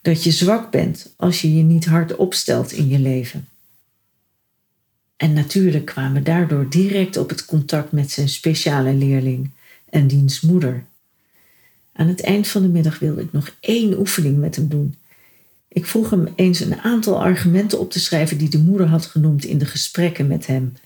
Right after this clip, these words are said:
En daarna eens op te schrijven hoe, hoe, hoe hij daarop had gereageerd. Ook vroeg ik hem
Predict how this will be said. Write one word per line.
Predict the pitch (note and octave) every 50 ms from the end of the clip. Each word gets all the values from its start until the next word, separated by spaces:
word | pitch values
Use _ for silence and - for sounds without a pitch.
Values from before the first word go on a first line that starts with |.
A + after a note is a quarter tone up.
| _ _ _ _ _ _ _ _ _ _ _ _ _ _ _ _ -
En | E3+ E3+ E3
daarna | G3 A3+ B3+ B3+ A#3+ A#3 A3
eens | G3+ F3 F3+ F3 E3 -
op | - A3+ A3+ -
te | - G#3
schrijven | - - G3 F3 E3+ E3 - F3+ E3+
hoe, | F#3 F#3+ F#3 -
hoe, | - G#3 F#3+ - - _ -
hoe | F3 F#3+ A3+ A3 G3+
hij | G3+ G#3 A3 G#3+ G3+ G3 G#3+ F3+
daarop | G3 G3 G3 - - G3 F#3
had | G3 F#3+ F3+ -
gereageerd. | - - F3+ F3 F3 E3+ E3+ E3 D#3+ E3 - - A3 G3+ F3+ - - _ _ _ _ _ _ _ _ _ _ _ _ _ _ _ _ _ _ _ _ _ _ _ _ _ _ _ -
Ook | - A3 C4 - -
vroeg | - A#3+ A3 G#3+ -
ik | G3+ G3
hem | - G3 F3 E3 E3+ F#3 - -